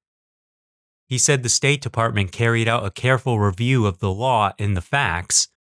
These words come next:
and concluded that war crimes were committed by federal troops from Ethiopia as well as Eritrea. Blinken added that the State Department also found crimes against humanity by Ethiopian, Eritrean,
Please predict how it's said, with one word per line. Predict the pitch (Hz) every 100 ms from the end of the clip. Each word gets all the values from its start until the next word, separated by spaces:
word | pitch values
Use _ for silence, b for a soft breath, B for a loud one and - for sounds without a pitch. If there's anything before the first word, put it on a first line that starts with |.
| _ _ -
and | 123
concluded | - 110 - 160 139 101
that | 107 -
war | 120 135
crimes | 139 110 104 98 110
were | 98
committed | - 110 127 92
by | 101 95
federal | - 123 113 101
troops | - - 135 107 - - _ _ _ _
from | 120 117
Ethiopia | 131 - 110 123 131 98 90 98
as | 107 101
well | 110 113 107
as | 95
Eritrea. | 104 95 - 127 120 87 - _ _ _ _ _ _ _
Blinken | 135 147 131 113 101 -
added | 120 123 98 95
that | 104
the | -
State | - 127 120
Department | 104 - 107 107 104
also | 117 113 - 110
found | - 107 101 98 95 _ _ _ _ -
crimes | 127 123 123 107
against | 107 110 110 - -
humanity | 95 123 113 92 92
by | 85 98 95
Ethiopian, | 139 104 - 110 113 110 104 101 95
Eritrean, | 107 107 98 - 117 110 101 95